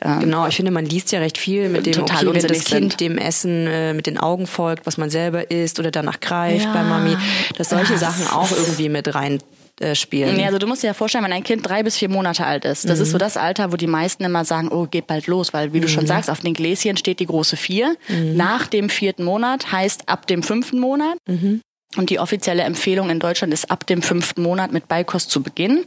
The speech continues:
Speaker 2: Mhm.
Speaker 1: Nach dem vierten suggeriert dir aber schon, dass du früher anfangen
Speaker 2: Ja, ja,
Speaker 1: kannst.
Speaker 2: klar,
Speaker 1: Das ist
Speaker 2: es,
Speaker 1: halt
Speaker 2: es,
Speaker 1: viel
Speaker 2: es,
Speaker 1: Geld,
Speaker 2: es
Speaker 1: was dahinter
Speaker 2: suggeriert
Speaker 1: steckt,
Speaker 2: halt
Speaker 1: ne?
Speaker 2: einfach den vierten Monat.
Speaker 1: Und in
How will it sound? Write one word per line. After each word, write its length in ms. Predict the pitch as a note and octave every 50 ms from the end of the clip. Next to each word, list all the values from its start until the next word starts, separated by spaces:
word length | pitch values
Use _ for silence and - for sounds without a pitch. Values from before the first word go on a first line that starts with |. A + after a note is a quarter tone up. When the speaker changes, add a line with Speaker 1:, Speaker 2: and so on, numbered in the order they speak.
| - -
Speaker 2:
Mhm. 460 | - F3+ E3+ E3 E3 E3+ E3+ F#3 G3+ - _ _ _ _ -
Speaker 1:
Nach 240 | E3 D#3+ D#3 F3+ -
dem 200 | - F3+ E3 D#3+
vierten 720 | - - - G3 A3 - - C4 B3+ C4 C4+ C#4+ D#4 D#4 - _
suggeriert 480 | - F#3 G3 A3 G#3+ A3 G3 B3+ B3+ -
dir 100 | C4 G#3+
aber 160 | F#3+ F#3 F#3+
schon, 160 | - - G3
dass 120 | F#3+ F#3 -
du 80 | G3
früher 240 | - - A3 G3+ D#3+ F#2
anfangen 280 | - G3 - E3 -
Speaker 2:
Ja, 100 | F3 E3
ja, 40 | F3
Speaker 1:
kannst. 120 | F3+ E3+ -
Speaker 2:
klar, 140 | - - -
Speaker 1:
Das 140 | F3 -
ist 60 | - -
Speaker 2:
es, 60 | -
Speaker 1:
halt 140 | - - -
Speaker 2:
es, 60 | D#3+
Speaker 1:
viel 100 | D#3 F3+
Speaker 2:
es, 60 | -
Speaker 1:
Geld, 180 | - F#3 F#3+ G3
Speaker 2:
es 60 | F#3
Speaker 1:
was 100 | F3 -
dahinter 220 | - F#3 F#3+ G3 F3
Speaker 2:
suggeriert 200 | E3 D#3+ F#3+ -
Speaker 1:
steckt, 120 | E3 D#3
Speaker 2:
halt 140 | E3 D#3+ F3
Speaker 1:
ne? 60 | A3
Speaker 2:
einfach 200 | C4 C4 - E3
den 100 | - D#3+
vierten 240 | D#3+ - F3+ D#3 D#3+
Monat. 380 | E3 F3+ F#3+ E3+ B2+ C#3 - - - - G#3+
Speaker 1:
Und 140 | G#3 G3+
in 40 | G#3